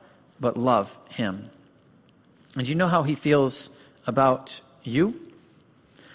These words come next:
I wanna ask you to turn to Zephaniah chapter three, verse seventeen. Zephaniah three seventeen. Zephaniah, if you have a, a physical Bible, it's gonna be, probably be hard to find because it's one of those, um,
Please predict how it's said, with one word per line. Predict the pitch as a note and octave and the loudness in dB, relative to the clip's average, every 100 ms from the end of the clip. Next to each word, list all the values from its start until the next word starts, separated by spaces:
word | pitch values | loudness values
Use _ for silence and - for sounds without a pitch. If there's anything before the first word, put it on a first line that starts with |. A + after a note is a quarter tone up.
| - _ | -20 _
I | F3 | -2
wanna | D#3+ | 2
ask | C#3 D3+ - | 2 0 -2
you | B2+ | -4
to | - B2+ | -4 -6
turn | - D#3 D#3 | -2 -2 -2
to | - C3 | -2 -2
Zephaniah | A#2+ A#2+ D3+ D3+ C3 C3 E3+ | 0 2 0 2 2 2 0
chapter | - D3+ E3+ | 0 0 -2
three, | E3 B2 D3 | -2 -2 -2
verse | C#3 C#3 - - | -2 -4 -6 -6
seventeen. | - A#2+ C#3 D#3+ A#2+ C3+ D#3 | -4 -2 -4 -6 -8 -6 -6
Zephaniah | - B2 C3+ C#3+ | -6 -4 -2 -2
three | C#3 C3+ | -2 -4
seventeen. | C3+ C3+ C#3 C#3 C#3 D3 - - - - D3 | -2 0 -2 -2 -2 -2 -6 -16 -18 -10 0
Zephaniah, | E3+ G3+ F3+ F#3+ | 2 2 4 4
if | F3+ | 4
you | D#3+ D3 | 4 4
have | D3+ D#3+ | 4 4
a, | C#3 C3+ | 4 4
a | - | 0
physical | B2+ - F#3 F3 - C#3 | 0 2 4 2 2 0
Bible, | B2 A#2+ B2+ D#3+ D#3 | 4 4 6 4 4
it's | C3 | 2
gonna | - C#3 | -2 -2
be, | B2+ | -2
probably | B2 D#3 C#3 | 0 2 2
be | B2 | 0
hard | A#2 C#3 C3 | 2 4 2
to | - A#2 A#2 - | 0 0 0 -4
find | - A#2 B2 C#3 | -4 -2 0 -2
because | B2 A#2 | -4 -4
it's | A#2 | -6
one | C3+ | -4
of | B2+ | 0
those, | A#2 A2 - - - - | 0 0 -4 -18 -18 -2
um, | A2+ A2+ A2 | 2 4 2